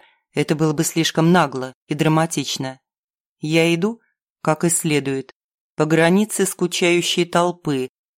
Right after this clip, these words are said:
и всё равно скоро оказываюсь перед ними. Точнее, перед ним.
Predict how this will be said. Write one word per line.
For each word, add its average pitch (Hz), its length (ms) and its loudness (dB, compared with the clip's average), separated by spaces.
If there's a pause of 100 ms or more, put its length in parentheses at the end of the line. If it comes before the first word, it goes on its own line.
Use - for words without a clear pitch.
(160)
и 147 280 0
всё - 180 -2
равно 165 340 2
скоро 202 540 0 (420)
оказываюсь 170 840 0
перед 160 420 2
ними. 131 520 -2 (880)
Точнее, 147 460 -2
перед 151 380 -2
ним. 123 380 -2